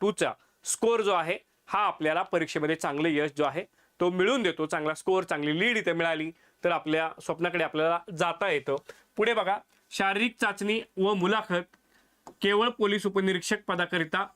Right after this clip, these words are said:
शारीरिक चाचणी आणि मुलाखत आहे. आता शारीरिक चाचणी जी आहे, ती शंभर गुणांची जरी असली, तर त्यात सत्तर गुण मिळवले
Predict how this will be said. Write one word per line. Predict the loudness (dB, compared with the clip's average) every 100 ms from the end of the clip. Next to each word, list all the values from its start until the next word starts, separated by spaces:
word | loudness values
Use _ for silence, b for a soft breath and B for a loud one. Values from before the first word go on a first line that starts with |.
| _ -6
शारीरिक | -2 0 0 0
चाचणी | -2 -2 0 -2 -2
आणि | -2 0
मुलाखत | 2 2 0 -4 -2
आहे. | -4 -4 -8 B B B
आता | 0 2 2 0 -4
शारीरिक | -2 0 -2 0
चाचणी | -2 0 -2
जी | 2
आहे, | 0 0 -4 -6 B B -4
ती | -2 0 -2
शंभर | -4 -2 0
गुणांची | 2 0 0 0
जरी | 2 2
असली, | 0 -2 -4 -6 -4
तर | -4
त्यात | -2 -2
सत्तर | -2 -2 0
गुण | 0 0
मिळवले | 2 2 2 0